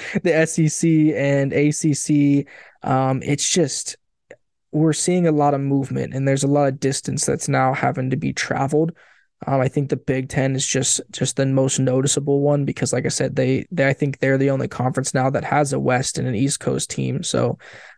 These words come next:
I don't know. Let me know what you think at home. Like, is, is it that big of a deal? Do you think we should worry about it? Do you think stipulations should be put in place? Do you think,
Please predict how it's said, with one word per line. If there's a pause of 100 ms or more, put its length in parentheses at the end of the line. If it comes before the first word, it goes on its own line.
I
don't
know.
Let
me
know
what
you
think
at
home.
Like,
is, (300)
is
it
that
big
of
a
deal?
Do
you
think
we
should
worry
about
it?
Do
you
think
stipulations
should
be
put
in
place?
Do
you
think,